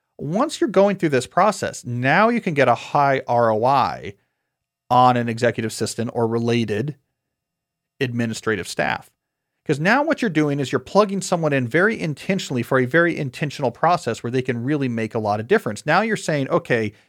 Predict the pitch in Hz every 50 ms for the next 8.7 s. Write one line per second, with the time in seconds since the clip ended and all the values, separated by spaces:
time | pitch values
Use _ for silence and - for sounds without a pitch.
0 | _ _ _ _ _ _ _ _ - 123 131 202 214 214 - 175 151 139 131 -
1 | - - 143 139 143 135 127 117 - - 107 95 87 80 76 - 71 - - _
2 | _ _ _ _ _ _ _ _ _ _ - 156 139 135 139 135 127 - - _
3 | _ _ _ _ _ 160 165 196 190 202 180 180 180 165 147 131 156 208 220 214
4 | 208 190 160 151 151 151 143 156 147 135 135 143 160 190 202 202 170 175 156 147
5 | 143 - - - - - 143 - 147 131 123 117 117 - 160 160 160 147 - 151
6 | 139 135 156 143 143 156 202 254 254 220 220 170 165 165 165 156 - 143 127 117
7 | - - - 151 156 160 156 - - - - 143 139 131 131 120 120 117 - -
8 | 156 147 147 135 123 123 131 135 127 120 117 113 107